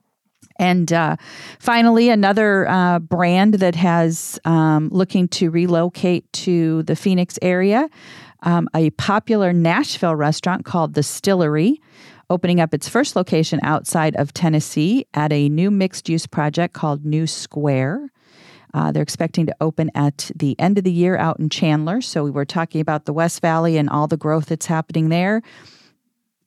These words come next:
East Valley certainly is, um, in line with what's happening. So both ends of our community are seeing growth.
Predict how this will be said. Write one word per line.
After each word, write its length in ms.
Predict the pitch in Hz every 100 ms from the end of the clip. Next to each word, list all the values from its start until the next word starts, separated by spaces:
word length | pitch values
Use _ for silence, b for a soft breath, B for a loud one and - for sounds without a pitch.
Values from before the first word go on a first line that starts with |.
| -
East 260 | 165 -
Valley 500 | 175 165 170 180 180 175 - _
certainly 540 | - - 202 - 156 156 -
is, 500 | 156 147 143 - -
um, 500 | - 151 147 139 139 -
in 180 | 165 151
line 280 | 147 151 147
with 140 | -
what's 200 | 143 -
happening. 420 | 156 151 143 135
So 240 | 139 143 135
both 300 | 175 185 170
ends 200 | 156 147
of 120 | 139
our 160 | 131
community 560 | 135 160 156 147 143 139
are 160 | 135 135
seeing 400 | - 160 139 139
growth. 440 | 135 135 160 -